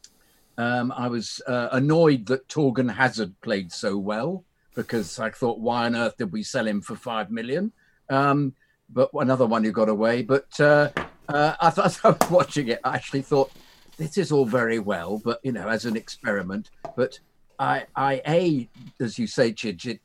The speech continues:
doesn't work without a crowd. But B, I don't have any interest in this at all. I have no affinity. I have no allegiance. I don't want to watch the Bundesliga. All right, it's football. I thought, "No, I want to watch the Premier League. I want to watch Chelsea.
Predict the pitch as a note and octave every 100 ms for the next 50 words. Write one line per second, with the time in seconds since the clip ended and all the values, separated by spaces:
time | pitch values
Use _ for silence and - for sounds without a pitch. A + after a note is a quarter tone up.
0 | - G#2+ G#2 G#2 G#2+ G2 - F2+ F#2 E2+
1 | F#2 A2+ G#2 F2+ E2+ A2 G#2+ - C#3+ C#3+
2 | A#2+ _ _ _ _ C#3+ F#3+ D#3 C3+ -
3 | E3+ G#3 G3+ D3+ B2+ - G2+ F2 - -
4 | A2+ G#2 A2 - E3+ - D4 B3+ F2+ -
5 | _ _ _ _ F3+ G#3 G3 G3+ G#3+ G3+
6 | F#3+ D#3 - B3 G#3 - A2+ F#2+ A#2+ C3
7 | D#3+ F3 F#3+ F#3 F3 C#3+ A2 F2 - -
8 | - _ _ - D#3 G#3 F#3 - G3+ G#3+
9 | E3+ G#3 A3+ - - C#3+ B2+ A#2+ G#2+ -
10 | G#2 F#2+ F2 E2 - _ _ - E3+ D3
11 | A#2 - B2+ - D3+ D3 B2+ B2 D3+ F3+
12 | E3+ - _ A#3 A#3+ E3 E3+ F3+ D#3 D#3
13 | D3 - - C#3+ A3+ G#3 C#3 A2+ C3+ D3
14 | C3 B2+ - G3+ A3 - F#2 -